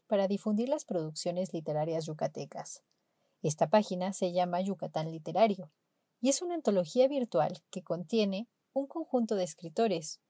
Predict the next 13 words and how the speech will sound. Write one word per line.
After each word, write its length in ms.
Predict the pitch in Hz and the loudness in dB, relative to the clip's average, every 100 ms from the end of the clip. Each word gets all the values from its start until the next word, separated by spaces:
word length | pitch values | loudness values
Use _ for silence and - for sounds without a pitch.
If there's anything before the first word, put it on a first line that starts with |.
| _ | _
una 220 | 233 277 | 0 0
selección 500 | 302 220 160 - 180 | 2 0 0 -2 -2
de 100 | 180 | -2
sus 220 | - 156 | -4 0
obras 320 | 180 170 180 - | 2 4 2 0
literarias 560 | 165 160 160 165 180 | -2 2 4 4 4
desde 260 | 175 160 160 | 2 -4 -6
el 100 | 160 | -4
siglo 260 | 240 262 | -4 -4
diecinueve 640 | 294 214 - 160 160 165 175 - | -2 -4 -4 -6 -4 -4 -4 -6
hasta 200 | - 170 | -6 -2
la 140 | 160 | -2
fecha 460 | - 208 - 170 | 0 -2 0 -2